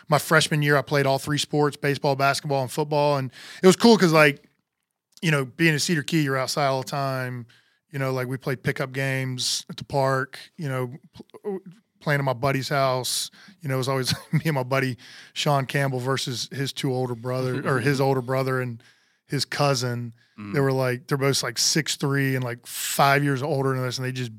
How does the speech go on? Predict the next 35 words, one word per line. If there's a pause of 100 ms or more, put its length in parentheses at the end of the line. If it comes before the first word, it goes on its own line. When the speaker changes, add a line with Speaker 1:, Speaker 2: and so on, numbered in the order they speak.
Speaker 1:
beat
the
shit
out
of
us.
Speaker 2:
<laughs>
Speaker 1:
And
I
don't
know
why
it
was
always
me
and
Sean
versus
<laughs>
those
two.
They
just
beat
the
hell
out
of
us,
you
know
what
I
mean?